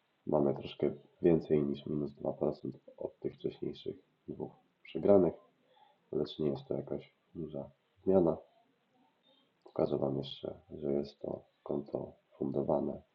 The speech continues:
na pierwszej fazie, jak widać w lewym górnym rogu. I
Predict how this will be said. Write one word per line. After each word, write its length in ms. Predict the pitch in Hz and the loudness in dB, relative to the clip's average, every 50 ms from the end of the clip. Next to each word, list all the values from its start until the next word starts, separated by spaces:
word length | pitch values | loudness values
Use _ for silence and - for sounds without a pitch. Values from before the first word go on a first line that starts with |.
| _ - | _ -8
na 240 | - - 69 - - - - _ _ _ _ _ - - - - - _ _ _ _ _ | -4 -2 -2 -2 -2 -6 -14 _ _ _ _ _ -20 -20 -20 -20 -20 _ _ _ _ _
pierwszej 460 | - - 82 80 - - - 73 69 | 4 4 4 4 2 2 2 2 8
fazie, 340 | - - 104 107 98 95 90 - - - _ _ _ _ _ _ _ _ _ _ _ _ _ _ - - _ _ _ _ _ _ _ _ - - | 12 12 12 12 12 12 8 8 0 -10 _ _ _ _ _ _ _ _ _ _ _ _ _ _ -20 -20 _ _ _ _ _ _ _ _ -8 -6
jak 140 | 71 71 | -6 -4
widać 420 | 76 73 - - 65 65 - - _ _ _ _ _ _ _ - _ _ _ _ _ | -4 -4 -2 -2 -2 -2 -4 -10 _ _ _ _ _ _ _ -20 _ _ _ _ _
w 60 | - 76 | 0 2
lewym 360 | 76 73 71 69 67 69 - - - - _ _ - | 2 2 2 0 -4 -6 -8 -14 -20 -20 _ _ -14
górnym 420 | - - 82 - - - 73 76 | -14 -12 -10 -8 -6 -4 0 4
rogu. 400 | 82 90 90 85 87 82 80 - - - _ _ _ _ _ _ _ _ _ _ _ _ _ _ _ _ _ _ _ _ - - _ _ _ _ - _ _ _ - _ - - | 6 6 6 6 6 4 2 0 -10 -20 _ _ _ _ _ _ _ _ _ _ _ _ _ _ _ _ _ _ _ _ -20 -20 _ _ _ _ -20 _ _ _ -20 _ -4 2
I 300 | 104 98 98 98 - | 4 6 6 4 2